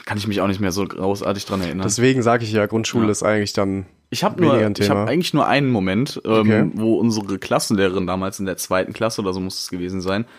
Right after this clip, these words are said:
Speaker 1: einen Schüler an den Schultern gepackt hat und wirklich durchgeschüttelt hat. Mit den, mit den, und dann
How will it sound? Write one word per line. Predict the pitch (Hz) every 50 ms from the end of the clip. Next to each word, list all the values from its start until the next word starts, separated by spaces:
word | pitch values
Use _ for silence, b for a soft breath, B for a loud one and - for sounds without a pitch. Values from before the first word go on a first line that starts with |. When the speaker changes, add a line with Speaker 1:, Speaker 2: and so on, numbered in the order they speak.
| B B B B B
Speaker 1:
einen | B 113
Schüler | - - - 156 165 139 135 143 165 196 b b b b
an | b 117
den | 113 113
Schultern | - - 156 165 - 143
gepackt | 127 127 - - 139 - - -
hat | 135 131 -
und | - 120 120
wirklich | 123 - - 117 -
durchgeschüttelt | - 131 120 - - - - 107 95 92 85
hat. | - 85 85 - b b b b b b b b b
Mit | 120 120 117
den, | 127 123 131 127
mit | 131 127
den, | 135 127 98
und | 101 117 107 127
dann | 127 131 127 120 90 -